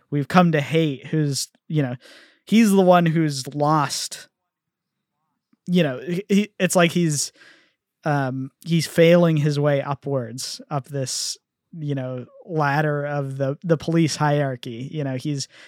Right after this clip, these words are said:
he's making, he's, he's the one who's double crossing everybody, but somehow he's, uh, you know, making moves to be, you know, the chief of police, essentially. You know, he's like,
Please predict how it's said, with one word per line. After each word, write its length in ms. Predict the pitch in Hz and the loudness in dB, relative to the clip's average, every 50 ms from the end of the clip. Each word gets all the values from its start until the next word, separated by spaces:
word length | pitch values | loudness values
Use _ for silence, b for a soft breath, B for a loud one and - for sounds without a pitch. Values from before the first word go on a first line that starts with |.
| B | B
he's 180 | B 165 156 151 | B -4 -2 2
making, 380 | 160 160 151 - 147 147 151 - _ | 2 2 2 2 -2 -4 -6 -8 _
he's, 400 | - 165 160 151 143 139 - - b b b b b b b b b b | -4 -4 -2 -2 -2 -4 -6 -8 b b b b b b b b b b
he's 220 | - 220 233 208 | 4 6 6 8
the 60 | 208 | 8
one 140 | 202 202 196 | 8 8 10
who's 220 | 190 185 185 160 147 | 10 8 8 6 6
double 260 | 175 180 180 175 165 | 4 4 4 4 0
crossing 440 | - 180 175 165 165 160 - 156 151 | 2 2 2 2 2 0 -2 -4 -4
everybody, 420 | 156 156 156 156 147 139 135 127 | -2 -2 0 0 0 0 -2 -2
but 200 | 139 139 135 131 | -2 -4 -4 -2
somehow 380 | - - 165 160 151 151 151 143 | 0 2 2 4 4 4 2 2
he's, 340 | 143 143 139 139 135 131 123 _ _ - 190 - _ - | 0 0 -2 -4 -6 -8 -10 _ _ -20 -20 -20 _ -6
uh, 140 | 185 165 151 - | -4 -4 -4 -4
you 140 | 185 160 147 | -4 -4 -4
know, 180 | 135 123 123 120 _ | -4 -4 -6 -10 _
making 420 | - 165 156 151 151 - 160 156 151 | -4 -2 0 0 0 0 0 0 2
moves 440 | 151 160 160 156 143 135 - - - | 2 4 4 2 0 -2 -6 -8 -8
to 80 | - | -8
be, 380 | 139 139 135 135 131 131 135 156 - _ _ _ _ _ - 170 165 160 - | -6 -6 -4 -4 -2 -4 -4 -6 -8 _ _ _ _ _ -12 -10 -10 -10 -10
you 180 | - 175 160 135 | -8 -8 -8 -6
know, 100 | 120 127 | -8 -8
the 140 | 143 143 | -10 -8
chief 260 | 151 - 220 214 190 - | -4 0 0 0 0 0
of 100 | 165 147 | -2 -2
police, 400 | - 165 175 202 226 185 - - | -2 0 0 0 0 0 -2 -4
essentially. 640 | 147 131 - 131 127 120 - 143 135 143 151 151 165 - _ - | -6 -8 -8 -8 -10 -10 -12 -14 -16 -14 -14 -14 -14 -14 _ -12
You 120 | 160 151 147 | -10 -8 -8
know, 120 | 135 131 135 | -6 -6 -6
he's 280 | 143 143 147 143 135 147 | -6 -6 -6 -6 -6 -6
like, 240 | 143 131 127 131 | -6 -6 -6 -10